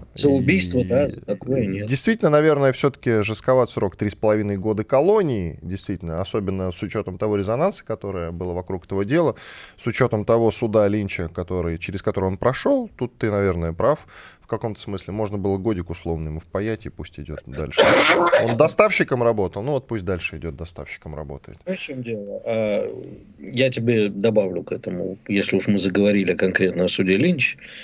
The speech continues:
Speaker 1: я считаю, что, э, наша страна должна жить по светским законам. Церковь у нас отделена от государства, и тем более, а, призывы жить по законам шариата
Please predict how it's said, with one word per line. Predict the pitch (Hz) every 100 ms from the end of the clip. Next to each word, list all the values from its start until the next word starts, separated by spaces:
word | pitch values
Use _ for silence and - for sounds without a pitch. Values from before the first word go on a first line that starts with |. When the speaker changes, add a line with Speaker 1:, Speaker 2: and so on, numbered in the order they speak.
| - - -
Speaker 1:
я | - 110
считаю, | 110 - - 127 110
что, | 95 - - 107 104 104 98 98 95 95 95 95 95
э, | - _ _ _ - - - - - _ _ _ _ -
наша | 113 117 107
страна | 123 - 104 107 156 143
должна | 110 101 98 92 113 113
жить | 95 107 98
по | -
светским | 104 - 107 - 92
законам. | 90 95 120 123 95 -
Церковь | - 107 - 104
у |
нас | 101 -
отделена | 101 101 101 101 92
от | 90
государства, | 92 - 101 117 117 -
и | 98
тем | 104
более, | 98 120 113 92 - - - - -
а, | 110 104 98
призывы | - 113 107 107 95
жить | 101 101
по | -
законам | 104 104 - 104 98
шариата | - 117 110 104 95 -